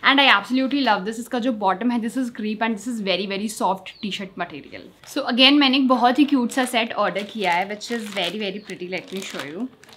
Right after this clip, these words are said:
तो इसमें एक ये bow hairband आया है green color का। इसका I think try on part मैंने shoot किया है क्योंकि मैंने उसको पहना के देखा था,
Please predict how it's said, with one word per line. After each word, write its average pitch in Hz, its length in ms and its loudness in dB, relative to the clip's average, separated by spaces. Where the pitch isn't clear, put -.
तो 233 120 -4
इसमें 226 320 -4
एक 233 240 -2
ये 269 60 4
bow 214 260 0
hairband 202 440 0
आया 156 120 0
है 202 140 -4
green 196 280 -4
color 190 220 -4
का। 175 340 -2
इसका 226 240 0
I 214 100 4
think 262 220 2
try 214 140 4
on 226 100 0
part 196 220 0
मैंने 202 140 -4
shoot 190 280 -8
किया 202 180 -6
है 190 60 -2
क्योंकि 214 160 -6
मैंने 214 160 -4
उसको 233 180 -8
पहना 185 260 0
के 202 140 -6
देखा 175 260 -6
था, 202 180 -2